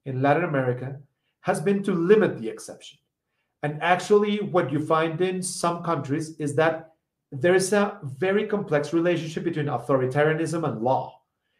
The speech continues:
to the extent that when military dictatorships, for instance,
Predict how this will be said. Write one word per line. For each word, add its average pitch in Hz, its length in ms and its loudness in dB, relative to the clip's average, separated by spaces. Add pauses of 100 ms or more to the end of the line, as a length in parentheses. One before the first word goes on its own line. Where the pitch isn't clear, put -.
(140)
to 165 80 4
the 170 120 4
extent 175 480 0
that 202 280 0
when 156 380 -2 (380)
military 202 440 4
dictatorships, 143 680 -2
for 127 220 -2
instance, 147 640 -4